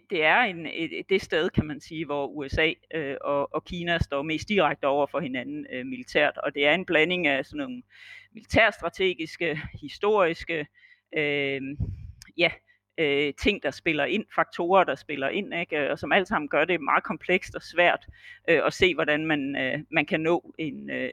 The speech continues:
en, en løsning. Og jo mere det bliver den her U S A-Kina-konfrontation, jo sværere,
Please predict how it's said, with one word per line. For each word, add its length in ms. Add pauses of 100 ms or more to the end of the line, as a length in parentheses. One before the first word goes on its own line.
(140)
en, 220 (100)
en 180
løsning. 460
Og 80
jo 60
mere 300
det 160
bliver 180
den 160
her 120
U 220
S 80
A-Kina-konfrontation, 1600
jo 100
sværere, 640